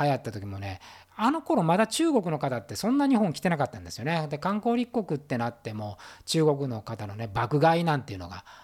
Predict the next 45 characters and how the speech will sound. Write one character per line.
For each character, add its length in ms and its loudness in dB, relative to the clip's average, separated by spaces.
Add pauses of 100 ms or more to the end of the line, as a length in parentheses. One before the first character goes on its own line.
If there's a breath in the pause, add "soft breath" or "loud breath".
あ 80 -10
っ 80 -8
て、 100 -8
ま 120 -4
あ、 20 -4
百 180 -6
貨 120 2
店 120 0
な 80 -4
ん 20 -8
か 80 -8
そ 120 -4
れ 80 0
で 160 -4 (180)
業 120 2
績 240 -2
が 100 0
ダ 320 -2
ー 20 -6
ン 40 -6
と 80 -6
跳 100 0
ね 80 0
上 80 0
が 100 0
る 80 0
わ 80 0
け 80 -2
で 100 -4
す 80 -8
け 120 -12
ど、 100 -10 (300 loud breath)
そ 120 -2
こ 120 2
か 160 -2
ら 40 2
も 120 0
一 80 0
気 240 -2
に 100 2
観 200 0
光 180 2
立 160 -2
国 280 -2
に 160 -4